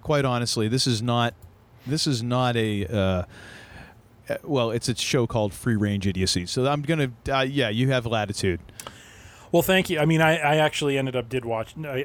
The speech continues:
Speaker 2: I have watched all these that I'm gonna list. But do, do you want me to go from five to one or from one to five?
Speaker 1: I-, it's your choice, sir. Deal or pick.
Speaker 2: All right. And, and are we going into depth on them or just, uh,
Speaker 1: If
Speaker 2: just
Speaker 1: you want to, you go right ahead. I, I,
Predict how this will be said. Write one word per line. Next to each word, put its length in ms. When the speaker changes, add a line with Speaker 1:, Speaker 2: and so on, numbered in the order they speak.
Speaker 2:
I 60
have 160
watched 320
all 180
these 180
that 120
I'm 160
gonna 160
list. 260
But 160
do, 160
do 100
you 60
want 120
me 60
to 20
go 100
from 180
five 440
to 100
one 380
or 100
from 220
one 160
to 80
five? 180
Speaker 1:
I-, 180
it's 240
your 200
choice, 340
sir. 160
Deal 300
or 60
pick. 420
Speaker 2:
All 300
right. 160
And, 180
and 160
are 140
we 460
going 260
into 160
depth 400
on 160
them 220
or 100
just, 400
uh, 840
Speaker 1:
If 100
Speaker 2:
just 120
Speaker 1:
you 160
want 360
to, 120
you 180
go 120
right 280
ahead. 320
I, 200
I, 180